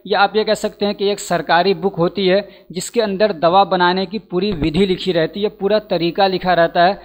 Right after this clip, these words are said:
कोई भी एक दवा जो मतलब अपने India, suppose that हम लोग India की बात कर रहे हैं, तो ये जो फार्माकोपिया है उसके अंदर बहुत सारी दवाओं की एक लिस्ट है कि वो दवा अगर कोई इस इं-, इंडिया के अंदर कोई बनाना चाहता है उन दवाओं में से कोई दवा,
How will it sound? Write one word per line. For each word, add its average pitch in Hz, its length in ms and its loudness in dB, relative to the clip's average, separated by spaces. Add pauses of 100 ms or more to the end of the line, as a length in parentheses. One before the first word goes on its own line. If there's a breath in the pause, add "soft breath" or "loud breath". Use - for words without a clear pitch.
(260 loud breath)
कोई 214 200 4
भी 226 160 0
एक 202 160 0
दवा 190 280 4
जो 196 200 0
मतलब 185 240 -2
अपने 185 240 -2
India, 190 320 -2
suppose 190 360 -2
that 196 240 2 (200 loud breath)
हम 175 120 -2
लोग 185 140 -4
India 185 280 2
की 196 120 -6
बात 190 240 2
कर 185 140 0
रहे 190 100 2
हैं, 202 140 -10 (360 loud breath)
तो 226 120 4
ये 220 160 2
जो 208 120 2
फार्माकोपिया 190 840 0
है 190 140 2
उसके 196 260 -4
अंदर 214 220 -4
बहुत 196 640 0
सारी 190 380 -4
दवाओं 180 360 0
की 208 140 -6
एक 180 100 -6
लिस्ट 170 400 -2
है 143 180 -2 (420 loud breath)
कि 214 80 4
वो 208 300 2
दवा 202 280 4
अगर 196 160 0
कोई 208 220 -2
इस - 140 -14
इं-, 190 220 -8
इंडिया 202 320 2
के 214 120 -4
अंदर 196 160 0
कोई 196 200 0
बनाना 185 380 0
चाहता 190 320 0
है 190 60 -2
उन 196 160 -4
दवाओं 180 300 4
में 190 100 -4
से 185 140 -6
कोई 185 280 0
दवा, 175 260 2